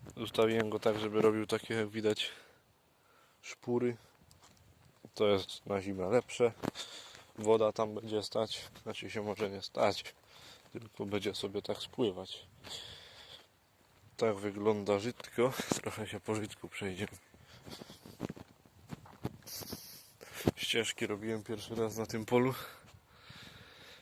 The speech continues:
i tak wyszły nawet nie najgorzej. Tylko tutaj mnie coś niepokoi, bo są takie żółte placyki. O, tak jak tutaj na przykład.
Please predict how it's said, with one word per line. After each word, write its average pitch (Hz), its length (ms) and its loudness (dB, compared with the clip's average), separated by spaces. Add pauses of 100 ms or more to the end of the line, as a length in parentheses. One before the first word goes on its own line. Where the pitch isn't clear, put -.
(160)
i 117 80 -8
tak 113 240 -2
wyszły 123 440 0
nawet 123 520 2 (220)
nie 123 120 -6
najgorzej. 120 760 -2 (1300)
Tylko - 140 -20
tutaj 131 340 -6
mnie 123 120 -6
coś 117 200 -12
niepokoi, 123 640 -4 (960)
bo 104 100 -4
są 110 220 -6
takie 107 340 -6
żółte 104 340 -8
placyki. 101 520 -8 (1300)
O, 95 140 -6
tak 101 200 -12
jak 107 100 -12
tutaj 101 360 -8
na 98 100 -10
przykład. - 600 -18